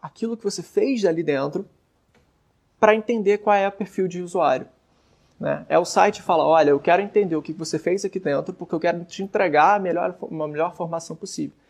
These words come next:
Então, preci-, eu preciso que você me dê acesso à tua informação." É isso que exis-, é isso que essas,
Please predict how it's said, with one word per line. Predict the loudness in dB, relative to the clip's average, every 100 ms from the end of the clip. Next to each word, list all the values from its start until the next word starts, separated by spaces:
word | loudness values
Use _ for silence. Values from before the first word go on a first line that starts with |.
| _
Então, | -2 -2
preci-, | -2 -2 2
eu | 2
preciso | 0 -6 -6 -6
que | -10
você | -6 -2 -2 -6 _ _ 0
me | 6
dê | 8
acesso | 6 0 0 0 -4
à |
tua | -6 -8
informação." | -8 -10 -10 -4 -4 -4 _ _ _ -2
É | 0
isso | 0 -2
que | 0
exis-, | 0 -2 -6
é | -2 -2
isso | -2 -4
que | -4
essas, | -2 -2 -2 -6